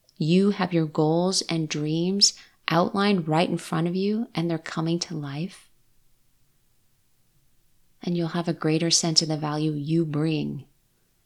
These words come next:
and the clarity you bring with decision making. And all of this will spill over into your external world too.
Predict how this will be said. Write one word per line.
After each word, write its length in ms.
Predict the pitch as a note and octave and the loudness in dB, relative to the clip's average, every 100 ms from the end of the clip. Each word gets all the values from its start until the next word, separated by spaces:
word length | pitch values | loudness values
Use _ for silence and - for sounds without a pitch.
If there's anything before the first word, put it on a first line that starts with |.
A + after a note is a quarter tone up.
| - | -2
and 160 | D#3+ | -2
the 60 | D#3 | -2
clarity 520 | - - E3 E3+ D#3 | -6 -2 2 2 2
you 260 | D3 D#3 D#3 | -2 -4 -4
bring 380 | D#3+ D3+ D3 | -4 -4 -2
with 160 | D3 C#3+ | -4 -4
decision 480 | C#3+ - C3+ C#3+ C3 | -2 0 2 0 0
making. 380 | B2+ - D3+ C#3 - _ _ _ _ _ _ _ _ _ _ _ _ _ _ - | -8 -10 -14 -14 -20 _ _ _ _ _ _ _ _ _ _ _ _ _ _ -4
And 200 | E3 - | -2 0
all 260 | D3+ D3+ E3+ | 0 2 2
of 120 | F3+ | 2
this 480 | A3 B3+ - - - _ _ _ _ _ _ _ _ | 2 4 4 2 -4 _ _ _ _ _ _ _ _
will 160 | F3 D#3 | 0 6
spill 400 | - - E3 E3+ | 6 4 2 4
over 300 | D#3+ D#3+ D#3 | 2 0 -2
into 280 | D3+ - | -4 -4
your 160 | E3 D3+ | -6 -4
external 500 | D#3 D#3 - D#3+ D3+ | -4 -2 -2 -2 -4
world 320 | D3 C#3+ C#3 C#3 | -4 -6 -6 -6
too. 460 | - C#3+ C3+ C#3+ | -6 -6 -8 -10